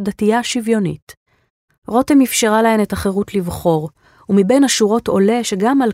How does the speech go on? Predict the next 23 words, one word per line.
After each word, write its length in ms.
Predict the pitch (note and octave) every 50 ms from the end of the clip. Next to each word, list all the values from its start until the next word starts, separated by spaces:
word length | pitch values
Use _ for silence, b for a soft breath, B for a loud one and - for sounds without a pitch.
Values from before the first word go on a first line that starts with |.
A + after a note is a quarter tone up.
| -
כך 280 | - A#3+ B3+ - - -
מקור 360 | G#3 F#3 - - G#3 G3 F#3+
גאוותה. 480 | F3+ F3+ E3+ D#3+ D#3 D#3 - - - C#3 - - _ _ _ _ _ _ _ _ _ _ _ _ _ _ _ _
"כולנו 320 | - - A#3 A#3+ C4+ D4+ D#4+
יושבים 400 | C4+ G#3+ - - G#3 A#3+ B3 A#3
יחד 360 | A3+ A3+ A3+ - A#3 A#3 F#3+
בחגים 540 | F#3 F#3 - F#3 E3+ E3 F#3 G#3 A3+ B3 B3 -
ובשבתות, 760 | - F#3+ F3 - - G3 F3 F3 E3+ - - G#3 A3+ A3+ - b b b b b b b b b b
בקבלה 420 | A3 - - A#3 A3+ A#3 B3 C#4 C#4 A#3+
הדדית 440 | A#3+ G#3 G3+ F#3 F#3 A3 A3+ - - - -
עמוקה." 360 | F#3+ F#3 F#3 - - - D3+ B2+ - _ _ _ _ _ _ _ _ _ _ _ _ _ _ _ _ _ _ _ _ _ _ _ _ _ _
היום 240 | - F#3+ G#3 A3 A#3+
אני 140 | A#3+ A#3 A3
נהנית 380 | G3+ G3 F#3+ F#3+ G3+ A#3 -
להיות 280 | B3 A#3+ A3 A3 - -
יהודייה 440 | A3 G#3 G3 F3 F#3+ F#3+ F#3+ G3 G#3 G#3+ _ _ _ _ _ _
הרבה 200 | - G3 G3 A#3
יותר 240 | C4+ C#4 - C4+ C4
מהימים 520 | B3 B3 A3+ G#3+ G3+ G3 G3+ G#3 G#3+ G#3+
שבהם 400 | G#3 - G#3 F#3+ F#3 G3 G#3 G#3
הייתי 260 | G3+ G3+ G#3 - A3+
יהודייה 540 | G#3+ G#3 F#3+ F3+ F#3 E3+ E3 F#3 F3+ F#3 F#3
הלכתית. 720 | F#3 G3 F#3 - - F3 - - E3+ D#3 D3+ - - -